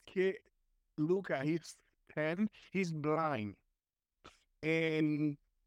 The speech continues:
he make an impact in my life more than I make an impact in his, you know? Uh, but those are the beautiful moments that us in this industry, is, industry we get.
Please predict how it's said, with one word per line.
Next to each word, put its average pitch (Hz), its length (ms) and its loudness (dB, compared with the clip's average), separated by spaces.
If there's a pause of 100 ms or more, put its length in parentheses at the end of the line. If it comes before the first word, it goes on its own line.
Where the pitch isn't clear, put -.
(680)
he 214 160 2
make 226 260 0
an 202 100 0
impact 196 420 0
in 175 100 2
my 170 140 0
life 196 280 0
more 185 240 2
than 175 160 0
I 170 80 0 (100)
make 180 160 -2
an 175 120 0
impact 170 340 -2
in 156 160 2
his, 185 480 0
you 147 160 0
know? 170 240 0 (480)
Uh, 160 300 0 (260)
but 180 160 2
those 247 220 2
are 226 80 -2
the 190 100 0
beautiful 180 480 -2
moments 156 540 0 (100)
that 143 480 0 (760)
us 180 340 0
in 165 140 0
this 170 200 -2
industry, 170 460 -2 (140)
is, 165 320 -2
industry 175 640 -2
we 139 200 -2
get. 160 340 -2